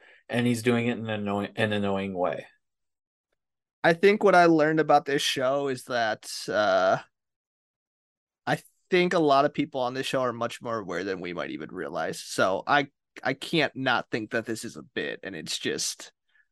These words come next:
Speaker 2: like,
Speaker 1: Like,
Speaker 2: that's
Speaker 1: he
Speaker 2: who he
Speaker 1: learned now.
Speaker 2: is.
Speaker 1: He's like, "Oh, they'll
Speaker 2: Yeah.
Speaker 1: love this, and I'll get a, a,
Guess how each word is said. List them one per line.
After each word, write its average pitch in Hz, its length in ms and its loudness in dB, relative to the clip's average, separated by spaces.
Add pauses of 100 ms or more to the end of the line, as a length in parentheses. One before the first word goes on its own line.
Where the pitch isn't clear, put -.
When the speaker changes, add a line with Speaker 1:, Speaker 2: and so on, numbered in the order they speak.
(220)
Speaker 2:
like, 110 140 -2
Speaker 1:
Like, - 80 -20
Speaker 2:
that's 127 240 4
Speaker 1:
he 139 60 8
Speaker 2:
who 123 120 8
he 113 60 4
Speaker 1:
learned 120 360 6
now. 131 220 6
Speaker 2:
is. 139 60 6
Speaker 1:
He's 127 140 6
like, 117 240 4
"Oh, 117 260 8
they'll 110 160 6
Speaker 2:
Yeah. 160 120 8
Speaker 1:
love 104 200 0
this, 107 260 -4
and 110 100 -2
I'll 104 160 0
get 104 160 0
a, 98 300 0 (120)
a, 101 140 -6